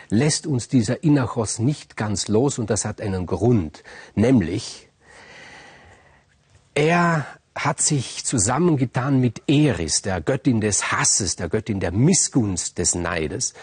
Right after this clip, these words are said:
weil er wollte nur noch fluchen, nachdem ihm die Götter sein Leben ruiniert haben.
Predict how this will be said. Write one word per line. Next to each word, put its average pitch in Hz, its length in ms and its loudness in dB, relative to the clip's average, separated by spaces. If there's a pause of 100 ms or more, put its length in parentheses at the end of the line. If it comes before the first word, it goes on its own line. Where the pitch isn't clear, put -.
(720)
weil 110 160 -2
er 107 160 -2
wollte 117 340 0
nur 123 300 4
noch 123 440 -4
fluchen, 101 600 -2
nachdem 110 400 -4
ihm 98 160 -6
die 90 100 -6
Götter 104 340 -6
sein 82 220 -6
Leben 98 480 -2 (640)
ruiniert 98 600 0
haben. - 200 -14